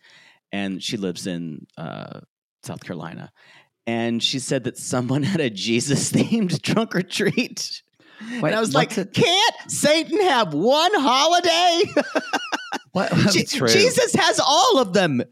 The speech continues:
Speaker 2: Jesus has all of them. Satan just wants
Speaker 1: <laughs>
Speaker 2: one. What is trunk or treat? I don't even know what that is.
Speaker 1: How have you never heard of this? It is a,
Speaker 2: No.
Speaker 1: it's a, it's a thing that they, that kind of,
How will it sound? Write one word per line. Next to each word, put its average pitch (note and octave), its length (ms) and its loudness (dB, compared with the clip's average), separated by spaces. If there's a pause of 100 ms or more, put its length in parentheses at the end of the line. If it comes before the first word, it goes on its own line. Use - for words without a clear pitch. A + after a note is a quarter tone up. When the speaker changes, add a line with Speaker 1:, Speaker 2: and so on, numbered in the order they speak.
(120)
Speaker 2:
Jesus F3+ 380 0
has G#3+ 180 2
all G#3 200 2
of A#3 120 4
them. A#2+ 180 0
Satan G#3 320 2
just - 180 2
wants D4+ 320 0
Speaker 1:
<laughs> A4+ 300 0
Speaker 2:
one. C3+ 140 -8 (400)
What F#3+ 200 0
is F#4 300 -4
trunk E3+ 380 0
or D3 100 2
treat? - 560 -6
I A#2 80 0
don't E3+ 140 0
even C3+ 180 0
know A2 80 0
what A#2 140 -4
that C3+ 160 -4
is. F3 320 -4
Speaker 1:
How D3+ 320 2
have F#3 160 0
you D#3 120 0
never A2+ 360 0
heard A2 260 0
of F#2 140 -4
this? F2 480 -4
It B2+ 120 0
is A#2+ 200 2
a, C3+ 80 0
Speaker 2:
No. F#3+ 200 -8
Speaker 1:
it's C3 200 -2
a, E3 120 0
it's - 160 -4
a D3 120 0
thing E3 440 -2
that D3 280 -2
they, C3+ 640 0 (640)
that A#2+ 340 -2 (760)
kind F3 480 -4
of, C3 500 0